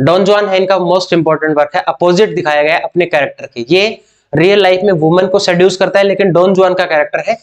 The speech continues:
इसमें woman Don Juan को seduce करती है। इनकी mother है Dona Inez और father है जोस Inez। पहली जो लेडी है जिससे प्यार हो जाता है, जिसको प्यार हो जाता है किससे?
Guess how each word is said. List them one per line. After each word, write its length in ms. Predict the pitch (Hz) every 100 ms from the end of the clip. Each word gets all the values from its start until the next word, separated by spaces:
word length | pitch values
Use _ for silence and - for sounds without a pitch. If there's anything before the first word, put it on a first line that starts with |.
| -
इसमें 360 | 165 - 226 262 _ _ -
woman 460 | 143 196 220 233 160
Don 240 | 180 190
Juan 260 | 170 160 156
को 100 | 160
seduce 360 | 147 135 131
करती 320 | - 135 123 147
है। 80 |
इनकी 200 | 185 170
mother 300 | 160 143 160 175
है 100 | 156
Dona 220 | 143 156
Inez 500 | 160 175 190 - - _ _ _ _ -
और 320 | 135 139 139 139
father 260 | 139 147
है 180 | 160 160
जोस 340 | 143 139 139 135
Inez। 320 | 117 107 -
पहली 520 | - 139 156 190 208
जो 440 | 180 175 175 - _ _ _ _ _ _ -
लेडी 340 | 143 156 170
है 360 | 160 175 202 - _ _ -
जिससे 440 | 147 143 151 -
प्यार 340 | 175 151 147 156
हो 140 | 156
जाता 260 | 156 - 156
है, 260 | 156 175 _ _ _ _ _ _ _
जिसको 240 | 170 175 -
प्यार 280 | 196 170 175
हो 140 | 165
जाता 240 | 156 151
है 120 | 165 202
किससे? 400 | 190 - 247